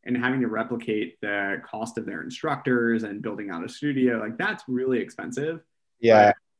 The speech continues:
Speaker 1: But I think that a workout class that's really designed to be done ambiently, either in the background while you're watching Netflix or even, like, in your ears as you're listening to it or watching to an episode or listening to a podcast.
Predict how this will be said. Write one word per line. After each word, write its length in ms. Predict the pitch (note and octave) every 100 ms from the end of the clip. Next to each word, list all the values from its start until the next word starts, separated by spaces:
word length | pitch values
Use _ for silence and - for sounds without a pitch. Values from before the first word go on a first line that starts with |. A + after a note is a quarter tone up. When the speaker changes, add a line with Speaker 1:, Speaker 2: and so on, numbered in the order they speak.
| _ _ C3+
Speaker 1:
But 60 |
I 40 | D#3
think 160 | F#3
that 200 | A#3 A#3 C3+
a 80 |
workout 560 | C#3 B2 B2+ D3+ D3+ -
class 300 | D3 D3 C#3+
that's 240 | C3 A#2+ C3+
really 240 | F3 F#3
designed 440 | C#3 A#2 A#2 B2+
to 60 | B2
be 120 | A#2
done 220 | A2+ A2+ G#2+
ambiently, 680 | G#2 B2+ C#3 D3 D#3+ E3+ - _ _ _ B2+
either 260 | C3 B2+
in 160 | D3 F3+
the 60 |
background 500 | B2+ A2 A#2 C#3+ C#3+
while 140 | B2+ A2
you're 80 | G#2+
watching 320 | G#2+ A2+ G#2+
Netflix 480 | G#2 - C3+ C3+ A#2
or 40 |
even, 160 | A#2+ B2
like, 200 | G#2 - -
in 140 | C3
your 160 | B2+ A#2 G2 G#2
ears 160 | B2
as 140 | B2+ A2+
you're 200 | G#2+ - _ -
listening 340 | A#2 A#2 A2+
to 300 | - A2 G#2
it 160 | G#2 G2
or 140 | A2+ G#2+
watching 320 | G2+ A#2 A2+
to 160 | G#2+ G#2
an 100 | -
episode 380 | - - A2
or 100 | G#2+
listening 260 | G2+ - G#2
to 60 | -
a 240 | D#2+ D#2
podcast. 320 | C3 D3 D#3